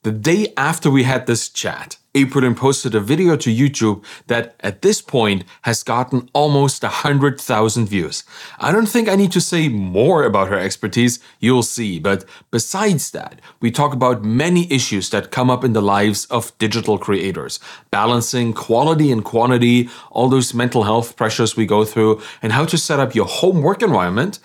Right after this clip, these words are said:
for optimal productivity. This will be a masterclass and not just video. Big shout out to our sponsor, Acquire dot com, at this point. More about that later. And now here's Aprilyn Alter.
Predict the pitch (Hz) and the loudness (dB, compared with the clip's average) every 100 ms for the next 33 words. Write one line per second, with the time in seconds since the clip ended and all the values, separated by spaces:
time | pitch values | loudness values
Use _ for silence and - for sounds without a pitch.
0 | - _ - 131 131 127 - 117 117 113 | -20 _ -4 -2 0 -2 -2 0 0 -2
1 | _ - 104 - 120 98 76 - _ _ | _ -2 -2 -2 -2 -2 -4 -12 _ _
2 | - 147 - 202 208 202 151 139 143 117 | -2 -2 2 0 2 2 2 0 -2 -4
3 | - 98 101 - - _ - 113 107 107 | -2 -2 -2 -4 -14 _ 0 2 2 0
4 | - _ - 104 92 - - 85 85 98 | -4 _ -8 -2 -2 -4 -14 -12 -4 -4
5 | 82 - _ _ - - - - 127 - | -4 -12 _ _ -20 -20 -14 -4 -4 -2
6 | 151 165 165 - 131 117 - 117 131 - | 0 2 0 2 2 2 0 0 0 2
7 | 160 156 - 127 120 110 120 117 - 107 | 2 2 0 -4 0 2 2 0 -2 0
8 | 113 135 131 143 - 156 156 151 - 101 | 0 0 -2 -2 0 0 0 -2 -6 0
9 | 127 165 180 202 185 185 139 123 120 - | 2 2 0 2 4 4 4 4 0 -6
10 | - 110 113 120 131 135 139 - 120 123 | -6 -2 0 2 2 0 -4 -2 2 2
11 | - - _ - 101 98 - 101 104 - | 0 -10 _ -4 -4 -2 0 0 0 -2
12 | 80 - - | -6 -8 -14